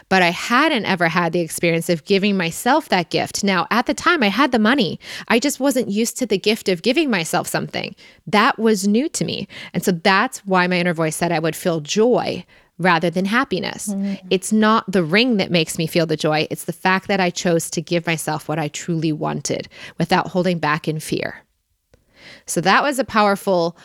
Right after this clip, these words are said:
Speaker 1: example of what shifted for me. And that's not to say, Danielle, that that's gonna be the thing that your inner voice is gonna tell you. I'm just telling you that's a, a story of that moment where I basically <laughs> went to your point of,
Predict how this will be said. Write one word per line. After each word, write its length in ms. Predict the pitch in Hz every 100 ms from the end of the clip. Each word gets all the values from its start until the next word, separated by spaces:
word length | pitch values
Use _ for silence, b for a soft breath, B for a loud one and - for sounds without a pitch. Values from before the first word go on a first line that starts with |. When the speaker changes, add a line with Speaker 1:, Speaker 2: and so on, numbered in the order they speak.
| B -
Speaker 1:
example 840 | 180 175 190 180 170 165 160 151 -
of 140 | 170
what 220 | 160 160
shifted 400 | - 196 180 175
for 120 | -
me. 260 | 175 170 160
And 200 | - 196
that's 260 | 220 269 -
not 200 | 285 -
to 100 | 220
say, 180 | 220
Danielle, 340 | 226 208 190 175
that 120 | 180
that's 240 | 180 175
gonna 200 | - 202
be 280 | 180 208 208
the 120 | 175
thing 260 | 185 208 190
that 140 | 175
your 120 | 165 190
inner 140 | 190
voice 220 | 175 180
is 80 | 160
gonna 200 | - 165
tell 220 | - 160
you. 220 | 165 208
I'm 140 | 165 165
just 160 | 170
telling 200 | - 165
you 60 | 160
that's 260 | 160 143 -
a, 120 | 156 -
a 60 |
story 440 | 160 - 185 180 165
of 100 | 156
that 180 | 160 -
moment 300 | 190 185 -
where 140 | 165
I 80 | 160
basically 720 | 165 202 - 170 160 147 202
<laughs> 80 | -
went 220 | 170 -
to 100 | -
your 100 | 196
point 240 | 165 185
of, 80 | 160